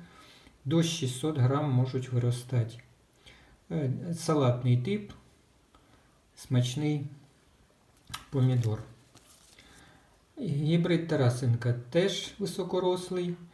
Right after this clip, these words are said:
е, яскраво червоний, з носиком, е, красиві томати, зб-, зібрані в великі ки-, ки-, китиці з великою кількістю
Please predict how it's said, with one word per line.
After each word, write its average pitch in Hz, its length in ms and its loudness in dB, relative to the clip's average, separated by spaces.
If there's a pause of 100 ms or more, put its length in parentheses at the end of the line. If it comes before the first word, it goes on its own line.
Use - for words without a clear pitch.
(420)
е, 147 560 0 (920)
яскраво 139 640 2
червоний, 165 560 -2
з 131 120 0
носиком, 165 720 -2 (560)
е, 139 360 -2 (340)
красиві 135 600 0
томати, 156 540 -2
зб-, 135 340 0
зібрані 147 480 0
в 127 100 0
великі 135 600 -2 (380)
ки-, 151 140 -2
ки-, 160 180 -2
китиці 160 640 -2 (400)
з 135 220 0
великою 143 640 0
кількістю 139 580 -4